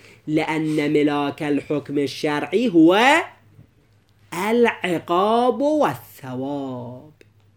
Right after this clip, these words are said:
الواجب هو الشيء اللي يترتب عليه ثواب، مو مدح، ثواب في الآخرة، مو مدح إنه نمدحه. الحرام هو الشيء الذي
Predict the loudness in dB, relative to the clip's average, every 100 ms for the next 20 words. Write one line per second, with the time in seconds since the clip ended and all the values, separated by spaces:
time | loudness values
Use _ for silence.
0 | _ _ _ _ -20 -20 -20 _ 0 4
1 | 6 8 8 8 8 6 6 4 4 0
2 | 0 2 2 2 0 0 0 2 4 6
3 | 6 6 4 -2 _ _ -6 2 4 6
4 | 4 4 4 6 8 8 4 0 -2 4
5 | 6 8 6 6 2 -8 _ _ _ _
6 | _ _ _ -12 -10 -8 -10 -14 -20 -20
7 | _ -6 -2 0 0 0 -2 0 -2 0
8 | 0 -2 -8 -14 -20 _ _ _ _ -20
9 | -20 -20 -16 -2 2 4 4 4 4 4
10 | 6 6 6 6 4 4 6 6 6 6
11 | 6 2